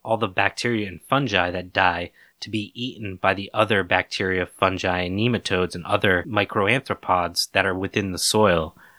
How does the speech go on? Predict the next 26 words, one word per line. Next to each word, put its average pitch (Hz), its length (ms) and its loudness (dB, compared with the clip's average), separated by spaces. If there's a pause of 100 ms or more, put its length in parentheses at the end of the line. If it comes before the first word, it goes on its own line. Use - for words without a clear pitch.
(360)
Like 123 180 0
I 135 80 2
said, 98 460 0
much 110 320 0
of 143 120 -2
the 135 80 -2
bacteria 110 500 0
and 92 140 -4
fungi 98 420 0
die 98 380 0
from 92 240 -8
this 85 180 -10
process, - 640 0 (500)
and 110 140 -4
that's 110 180 0
part 123 360 2
of 87 180 -2
what 98 240 -4
stimulates 113 800 0
the - 160 -10
plant's - 560 -6
ability 101 340 2
to - 160 -8
access 101 420 -4
these 87 200 -6
nutrients. 101 680 -4